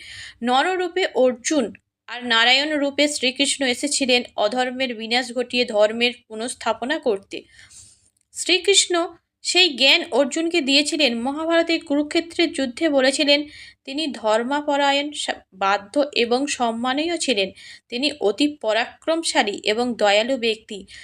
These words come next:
সেই কারণে শুধু মাতা কুন্তি অতি প্রিয় ছিলেন না, অতি প্রিয় ছিলেন পিতামহ ভীষ্ম,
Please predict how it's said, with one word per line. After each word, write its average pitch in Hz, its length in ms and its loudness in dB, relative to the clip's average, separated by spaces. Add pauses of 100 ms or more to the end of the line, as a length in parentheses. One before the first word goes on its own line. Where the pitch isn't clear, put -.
(140)
সেই 359 340 2
কারণে 339 420 2
শুধু 349 280 -4
মাতা 285 460 0
কুন্তি 302 600 -2
অতি 330 300 -2
প্রিয় 269 340 0
ছিলেন 254 420 0
না, 196 280 -4 (1400)
অতি 220 260 -4
প্রিয় 254 300 2
ছিলেন 285 340 0
পিতামহ 320 640 0
ভীষ্ম, 254 520 0